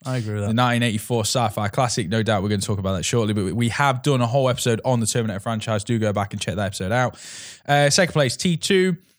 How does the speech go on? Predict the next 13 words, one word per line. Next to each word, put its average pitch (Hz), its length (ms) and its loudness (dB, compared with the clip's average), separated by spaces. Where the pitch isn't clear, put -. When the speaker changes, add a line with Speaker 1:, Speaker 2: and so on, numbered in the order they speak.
Speaker 2:
from 123 100 -6
ninety-one, 143 640 2
Pumping 165 360 2
Iron 165 280 4
from 139 200 -2
nineteen 139 240 2
seventy-six. 139 600 -2
Speaker 1:
That's 226 200 0
shocking 190 400 -4
that 101 80 -4
that's 98 180 -4
so 101 180 -6
high. 95 220 -4